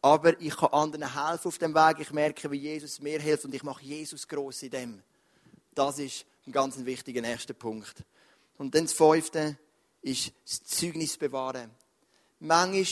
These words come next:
hast du Heilung erlebt, aber noch nicht vollständig. Und das Zeugnis bewahren heisst, ich tue mir bewusst merken, ich schreibe es auf, ich,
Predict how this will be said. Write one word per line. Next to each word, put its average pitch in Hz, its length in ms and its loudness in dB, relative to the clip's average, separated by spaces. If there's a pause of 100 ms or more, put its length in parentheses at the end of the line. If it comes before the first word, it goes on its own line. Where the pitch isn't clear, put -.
(400)
hast 170 320 0
du 170 120 -2
Heilung 165 440 0
erlebt, 151 380 0
aber 156 120 -6
noch 147 140 -6
nicht 143 120 -12
vollständig. 131 800 -6 (580)
Und 156 160 -6
das - 100 -4
Zeugnis 208 400 -2
bewahren 180 500 4
heisst, 175 400 -2
ich - 140 -10
tue 175 160 0
mir 170 120 2
bewusst 180 720 4
merken, 185 680 -2
ich - 80 -8
schreibe 180 380 -4
es - 200 -8
auf, 208 360 -6
ich, 156 160 -6